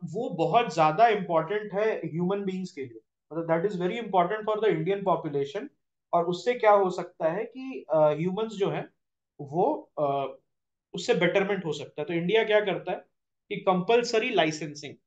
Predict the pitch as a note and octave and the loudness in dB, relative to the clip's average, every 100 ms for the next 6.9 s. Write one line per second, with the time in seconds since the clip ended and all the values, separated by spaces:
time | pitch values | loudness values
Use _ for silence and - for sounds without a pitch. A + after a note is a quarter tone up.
0 | _ D3+ D#3 B3+ C4+ D#3 D#3+ D#3 G3+ G3 | _ -12 -8 -10 -8 -4 -4 0 0 0
1 | G3+ - - E3+ A3 F#3+ D#3+ G3 G3 E3+ | -2 -6 -4 -4 -2 0 2 0 -2 2
2 | A3+ G#3+ D#3+ F#3 D#3+ E3 E3+ F3+ G3+ F#3+ | 2 2 0 -4 -6 -4 -4 -2 -4 -4
3 | - E3 - A3 A#3+ _ _ _ _ _ | -6 -8 -2 -2 -2 _ _ _ _ _
4 | _ _ _ - C3+ D3+ C#3+ C#3+ G#3 G#3 | _ _ _ -10 -6 -4 -4 -2 -4 -4
5 | - D#3+ E3 G3 G3 F3 D#3+ D#3 - A#3+ | -8 -6 -2 -4 -4 -4 -4 -4 -4 -4
6 | - E3 E3+ - F#3+ F#3 E3 - | -2 -2 -2 -2 -2 -2 -4 -6